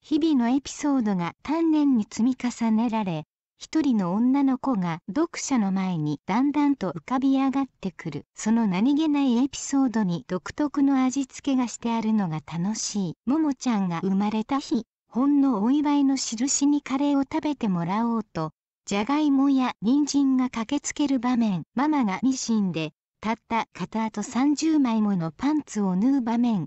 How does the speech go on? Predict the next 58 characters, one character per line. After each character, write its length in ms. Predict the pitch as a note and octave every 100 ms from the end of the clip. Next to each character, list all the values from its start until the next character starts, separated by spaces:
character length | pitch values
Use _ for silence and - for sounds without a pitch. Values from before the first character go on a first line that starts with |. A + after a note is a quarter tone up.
| _
帰 300 | - A3+ B3
り 120 | D4 C#4+
が 140 | G#3 -
遅 240 | E3 G#3+
い 100 | A3
マ 140 | A3 C#4
マ 140 | C#4+
の 160 | A#3+ A#3
こ 160 | A#3
と 180 | - G#3+
を 140 | E3+
怒 200 | D3+ -
っ 60 | F#3 _ -
た 160 | D3+ -
も 120 | B3+
も 160 | D#4 C#4
ち 160 | -
ゃ 80 | A#3
ん 120 | F3+
が 180 | D#3+ D3+ -
口 340 | - - C#4
を 120 | C4+
聞 160 | C4 -
か 160 | C#4 D4
ず 100 | C#4+
に 180 | C4+
夜 220 | B3+ C4 B3
道 280 | - G#3+
を 100 | E3
歩 220 | F#3 G3 A#3
く 180 | G#3
場 180 | E3+ G#3
面、 300 | A#3+ A3+ F3+ -
身 160 | F3+ A3
に 140 | A3
つ 200 | - -
ま 160 | G3+ G#3
さ 240 | - G#3
れ 140 | G#3+ A3+
た 160 | F3
り、 180 | D#3 C3+ _ _ _
涙 460 | F3+ G3+ D4 D4+ D#4
ぐ 160 | D4
ん 100 | D#4
だ 140 | A#3 G3
り、 140 | D3 - _ _
笑 260 | F3+ G3 C4
っ 40 | - -
た 140 | A3
り。 180 | G3+ E3 _ _ _ _ _ _ _ _ -
読 140 | F#3+
み 140 | G#3 C4+
手 240 | A#3 A3+
そ 200 | - -
れ 120 | A3 D#4+
ぞ 140 | D4+
れ 160 | C4 G#3+
が 160 | E3+